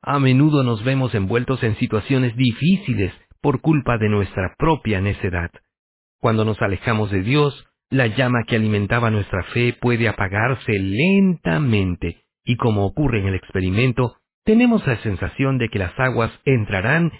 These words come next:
y nos ahogarán. Sin embargo, la buena noticia es que aún estando lejos,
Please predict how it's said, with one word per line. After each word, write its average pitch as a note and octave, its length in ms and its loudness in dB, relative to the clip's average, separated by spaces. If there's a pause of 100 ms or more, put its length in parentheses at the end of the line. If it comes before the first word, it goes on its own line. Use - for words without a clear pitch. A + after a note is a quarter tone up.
(160)
y D#3+ 180 2
nos C#3 260 0
ahogarán. F#2+ 800 -2 (460)
Sin C#3 120 2
embargo, A2 400 2
la G2+ 120 2
buena A#2+ 220 2
noticia B2 580 -2 (240)
es A#2+ 160 -2
que A#2+ 160 0
aún D3+ 300 4
estando A#2+ 420 0
lejos, G#2+ 500 -2